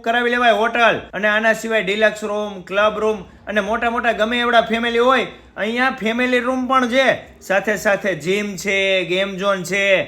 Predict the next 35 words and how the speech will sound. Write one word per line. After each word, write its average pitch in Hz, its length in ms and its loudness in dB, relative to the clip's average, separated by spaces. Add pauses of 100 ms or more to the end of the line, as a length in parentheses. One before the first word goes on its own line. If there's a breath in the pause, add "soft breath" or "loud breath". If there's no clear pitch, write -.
(260 loud breath)
રિલેક્સ 185 380 2
થવા 196 220 4
માટે 196 280 2
સ્પા 185 360 2
સેન્ટર 202 460 0
છે. 196 180 2 (380 loud breath)
અને 190 220 0
ગરમીમાં 202 640 0
નાહવા 214 280 4
માટે 220 280 2
સાતમા 202 500 0
માળે 220 220 2
તો 269 200 0
સ્વિમિંગ 233 560 -2
પુલ 240 260 -2
છે, 247 180 2 (400 loud breath)
એ 208 160 -2 (200)
વિશાળ 233 440 0
સ્વિમિંગ 240 380 -4
પુલ 233 200 -2
છે. 247 160 4 (420 loud breath)
અને 196 140 0
વાહન 196 420 4
માટે 226 220 0
તો 254 140 2 (140)
વિશાળ 220 500 4
પાર્કિંગ 220 400 0
એરિયા 220 320 2
છે. 214 160 -2 (340 loud breath)
જો 202 160 -2
તમે 226 220 -4
બહાર 196 300 4
ગામથી 214 440 -2
કે 214 220 -4
વિદેશથી 208 420 -2